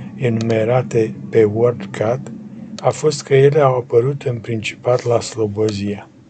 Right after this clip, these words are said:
Obsedați de Humanitas, editură care l-a cenzurat pe Mircea Eliade și pe Mircea Vulcănescu,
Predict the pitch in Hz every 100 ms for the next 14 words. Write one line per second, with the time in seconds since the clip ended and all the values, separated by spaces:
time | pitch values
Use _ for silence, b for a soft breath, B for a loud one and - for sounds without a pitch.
0 | - - _ _ _ _ B B B B
1 | B B B _ - 127 - - 117 143
2 | 156 147 135 113 117 120 113 110 101 120
3 | 131 - - 156 107 110 104 - - 95
4 | 120 113 110 107 - 113 110 101 113 131
5 | 135 113 110 120 - - 110 104 - 110
6 | 104 120 120 - - 107 113 - - 107
7 | 101 98 - 104 104 95 - - 139